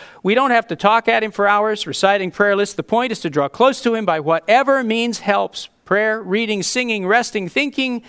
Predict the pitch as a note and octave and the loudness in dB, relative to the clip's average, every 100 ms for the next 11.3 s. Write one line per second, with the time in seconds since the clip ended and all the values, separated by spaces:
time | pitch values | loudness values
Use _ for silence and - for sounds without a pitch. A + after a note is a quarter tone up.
0 | - - _ _ _ _ _ _ E3 G#3+ | -20 -20 _ _ _ _ _ _ -6 -6
1 | G#3 G3 F#3+ F3 E3+ E3+ D#3 D3 C#3+ G#2+ | -4 -4 -2 -2 -2 -4 -6 -4 -6 -6
2 | G2 _ _ _ _ _ E3 F3 F3 E3+ | -14 _ _ _ _ _ 4 6 4 0
3 | E3 A3 A#3+ B3 A#3+ - A3 A#3 B3 G3 | -2 0 2 0 0 0 2 2 -2 -2
4 | G#3 F3 - F#3+ G3 - - D3 C3+ G#3 | 0 -2 2 2 2 -8 -8 -2 0 0
5 | A3+ F#3+ G#3+ - A3 G#3 A3 A3 G#3+ G3+ | -2 -2 -2 -2 -6 0 0 0 -4 -2
6 | - G3+ G#3 G#3 - - _ _ _ _ | 0 0 0 -4 -6 -20 _ _ _ _
7 | - F#3 F#3 - D#3 E3+ G3+ G3 E3 C#3 | -2 0 0 0 2 2 2 -2 -6 -2
8 | D3 F3+ G3+ - - - D3+ - A3 G#3+ | 0 0 -4 -14 -16 -4 -4 0 -2 -2
9 | F3 D#3+ F3+ E3 E3+ D#3+ D#3 - E3+ E3 | -4 -2 -2 -2 -4 -2 -4 -2 -2 0
10 | E3+ E3+ D3+ D3 C3 - A#3 F#3+ F3 - | 0 0 -2 -2 -4 -2 -2 -2 -4 -8
11 | D3+ D3 G#2+ | -2 -2 -2